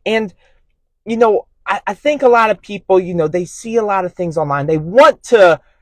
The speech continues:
start that side hustle. They want to start that business, but they might be thinking, "Oh, you know, I don't have the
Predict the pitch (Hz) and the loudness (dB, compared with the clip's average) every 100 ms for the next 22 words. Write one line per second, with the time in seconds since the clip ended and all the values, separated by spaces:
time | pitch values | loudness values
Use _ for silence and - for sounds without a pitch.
0 | _ _ - - 202 175 - 156 131 - | _ _ -20 0 4 4 2 -2 -2 -4
1 | 160 147 139 147 - 156 170 165 247 311 | 0 0 0 -4 -2 2 2 2 4 4
2 | - 196 - 190 170 170 147 - 143 135 | 2 -12 -2 2 2 0 -4 -2 -4 -2
3 | 143 143 - 175 165 196 202 190 190 180 | -6 -6 -4 -4 -2 -4 -2 -6 -8 -10
4 | 196 190 185 180 175 185 180 156 160 170 | -8 -6 -2 -2 2 4 4 2 -4 -6
5 | 160 175 131 196 196 - 190 190 160 151 | -4 -6 0 0 0 -6 -6 -6 -6 -6
6 | 170 | -6